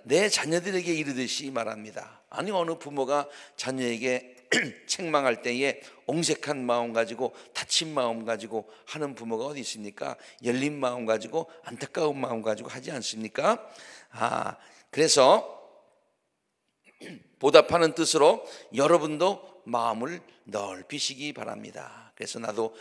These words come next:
넓은 마음 가지고, 여러분들을 품는 마음 가지고, 여러분을 사랑하는 마음 가지고, 아, 내가 얘기를 했으니까 오해하지 마시고, 내가 이번 두 번째 쓴 편지도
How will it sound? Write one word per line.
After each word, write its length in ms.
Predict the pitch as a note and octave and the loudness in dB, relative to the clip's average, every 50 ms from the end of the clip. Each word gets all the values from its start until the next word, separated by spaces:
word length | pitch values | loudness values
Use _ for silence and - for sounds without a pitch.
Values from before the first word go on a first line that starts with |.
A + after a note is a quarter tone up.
| - - - _ | -20 -20 -20 _
넓은 540 | - A2+ B2 B2 B2 B2+ C3+ C3+ C3+ D#3 D3 | -2 2 4 4 4 4 2 2 0 -4 -4
마음 380 | C3+ C3 B2+ A#2+ A#2 A#2 A2+ | -2 0 2 2 0 0 -2
가지고, 420 | G#2+ G#2+ G2+ - G#2+ - - F2+ - _ _ - - _ - | -4 -4 -4 -6 -8 -14 -14 -16 -16 _ _ -20 -20 _ -4
여러분들을 480 | - A#2+ B2 C3 B2 A#2+ A#2 B2+ B2+ B2 | 0 2 2 2 2 0 -2 -4 -4 -6
품는 400 | - - - G3 F#3+ F3+ E3+ D#3 | -8 -10 -10 -8 -8 -8 -8 -4
마음 380 | C#3+ C3+ B2 A#2 A#2 A2+ A2+ | 0 2 2 2 0 -2 -4
가지고, 520 | G#2+ A2 - F2 G#2 - G#2 G2+ G#2 - _ _ _ _ _ | -4 -6 -6 -8 -10 -10 -10 -12 -12 -14 _ _ _ _ _
여러분을 280 | - G#2+ A2+ A#2+ C3 B2+ | -4 -2 -2 -2 -2 -2
사랑하는 560 | - - - E3+ E3+ D#3+ D#3+ D3+ D3 C#3+ C#3+ | -2 -2 0 2 2 2 2 0 0 -2 -2
마음 340 | C3+ C3 B2 A#2+ A2+ A#2 A2 | -2 0 0 0 -2 -4 -6
가지고, 500 | G2+ G#2+ G#2 - A#2 - - - - - _ _ - - - _ | -6 -6 -6 -8 -12 -14 -14 -16 -18 -20 _ _ -20 -20 -20 _
아, 260 | - - C3 - - - - - _ _ | -18 -16 -14 -14 -14 -16 -20 -20 _ _
내가 340 | - - A#2 A#2+ A2 A#2 A#2 | -8 -4 -2 0 0 0 0
얘기를 280 | A#2 A#2 G#2 A#2 G#2+ G#2+ | 0 -2 -4 -6 -6 -6
했으니까 640 | A#2+ A2+ - - A#2+ A2 - C#3 E3+ A3 - - - - - - - - - | -6 -6 -6 -8 -8 -6 0 2 2 2 2 0 -6 -18 -20 -20 -20 -20 -10
오해하지 460 | - - B2 C3 B2 A#2 A#2 G#2+ B2 | -4 0 0 2 2 2 0 -2 -2
마시고, 640 | A#2 A#2 A2 A2 - - B2 E3 A3 A#3 - - - - - - _ - | -2 -2 -2 -2 -4 0 2 2 2 2 0 -6 -20 -20 -20 -20 _ -10
내가 160 | A2+ G#2+ A#2 | -4 -2 -2
이번 200 | A#2 A#2 B2 A#2+ | 0 0 -2 -4
두 140 | - B2 B2+ | -4 -2 0
번째 260 | B2+ C3+ A#2+ - C3 | 0 0 0 0 -2
쓴 220 | - - C3+ B2+ | -4 -4 -4 -6
편지도 600 | - - C3+ B2 A2 A2+ A#2 E3+ G3+ A#3 - - | -8 -8 -8 -8 -8 -4 -2 0 0 0 -2 -6